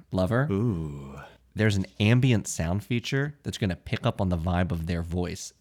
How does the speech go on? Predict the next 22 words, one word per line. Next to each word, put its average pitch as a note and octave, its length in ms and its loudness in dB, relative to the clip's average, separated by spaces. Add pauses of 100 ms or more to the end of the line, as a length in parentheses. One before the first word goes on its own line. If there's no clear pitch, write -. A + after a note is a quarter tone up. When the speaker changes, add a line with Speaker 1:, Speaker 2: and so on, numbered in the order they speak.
(100)
Speaker 1:
and F#2+ 180 0
turn F#2 300 -2
that E2 180 -4
into E2+ 220 -4
vibration. E2+ 680 -4
And F2 200 -8
I G#2 160 2
am F2 240 0 (360)
very F#2+ 760 4
much E2+ 420 0 (220)
going F#2+ 140 2
to E2 100 -2
incorporate E2+ 640 -4
that F#2+ 320 2 (180)
into E2+ 180 -2
some D#2+ 180 -4
long-distance E2 540 -6
roleplay. - 360 -8 (120)
Speaker 2:
Oh A2+ 200 -18
my F2 60 -20 (280)
God. F#2+ 840 -20
Voices. - 1300 -8